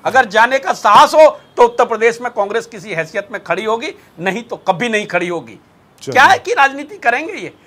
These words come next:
Speaker 1: ये सिन-, सनसनीखेज बनने की जो राजनीति है, सबने देख लिया कि वहां पत्रकार के साथ में क्या होता है। एबीपी गंगा का पत्रकार था, जब तीन सौ सत्तर सुनते ही इनको ऐसी मिर्च लगती है,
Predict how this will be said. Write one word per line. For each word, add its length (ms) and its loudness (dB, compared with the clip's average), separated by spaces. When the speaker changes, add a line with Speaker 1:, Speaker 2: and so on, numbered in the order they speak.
Speaker 1:
ये 160 -4
सिन-, 420 -12
सनसनीखेज 840 -6
बनने 300 -6
की 160 -16
जो 140 -10
राजनीति 480 -4
है, 120 -10
सबने 400 2
देख 260 2
लिया 300 0
कि 60 -6
वहां 200 -2
पत्रकार 480 -2
के 120 -10
साथ 240 -4
में 100 -14
क्या 140 -2
होता 260 -4
है। 100 -6
एबीपी 380 -2
गंगा 300 0
का 120 -6
पत्रकार 480 0
था, 260 2
जब 180 -4
तीन 180 -10
सौ 160 -10
सत्तर 420 -4
सुनते 400 -8
ही 160 -2
इनको 340 -10
ऐसी 340 -6
मिर्च 180 -2
लगती 380 -6
है, 140 -2